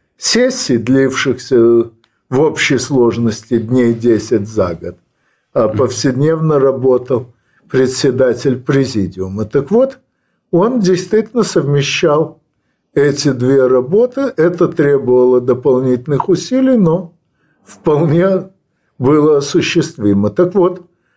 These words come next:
был там, в этой комиссии по здравоохранению, среди прочего, депутат, действительно повседневно работавший водителем троллейбуса.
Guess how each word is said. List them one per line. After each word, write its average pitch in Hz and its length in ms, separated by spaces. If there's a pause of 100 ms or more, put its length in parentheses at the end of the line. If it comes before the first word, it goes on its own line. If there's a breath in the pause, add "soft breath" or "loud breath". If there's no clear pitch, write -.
(200)
был 180 320
там, 143 440 (520)
в 143 160
этой 156 340
комиссии 139 720
по 123 260
здравоохранению, 143 1200
среди 143 420
прочего, 170 680 (360 loud breath)
депутат, 151 720
действительно 175 680
повседневно 156 920
работавший 131 720
водителем 123 680
троллейбуса. 127 880